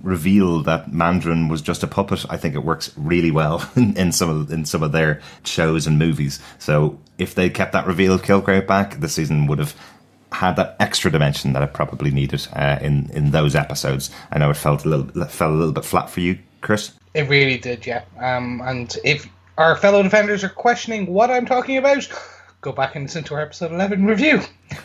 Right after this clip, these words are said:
Speaker 2: for all of the gory details, because, yes, this one fell slightly flat.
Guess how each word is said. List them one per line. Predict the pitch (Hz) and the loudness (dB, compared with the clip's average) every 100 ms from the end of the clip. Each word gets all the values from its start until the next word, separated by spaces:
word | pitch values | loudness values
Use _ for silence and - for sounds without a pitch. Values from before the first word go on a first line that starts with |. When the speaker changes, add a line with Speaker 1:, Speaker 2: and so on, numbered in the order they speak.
| 113 | 0
Speaker 2:
for | 180 151 | 4 6
all | 185 | 6
of | 202 | 6
the | 196 | 4
gory | 202 214 226 220 | 4 4 4 2
details, | 233 247 226 165 147 | -2 0 2 2 -2
because, | - 156 175 165 131 | -8 -10 -6 -6 -6
yes, | 156 147 | -6 -6
this | 151 143 143 | -8 -12 -10
one | 139 - | -10 -8
fell | 135 131 127 - _ _ - | -8 -8 -8 -12 _ _ -12
slightly | - 160 135 - 127 | 0 2 2 0 -8
flat. | - - 127 131 | -8 -2 0 0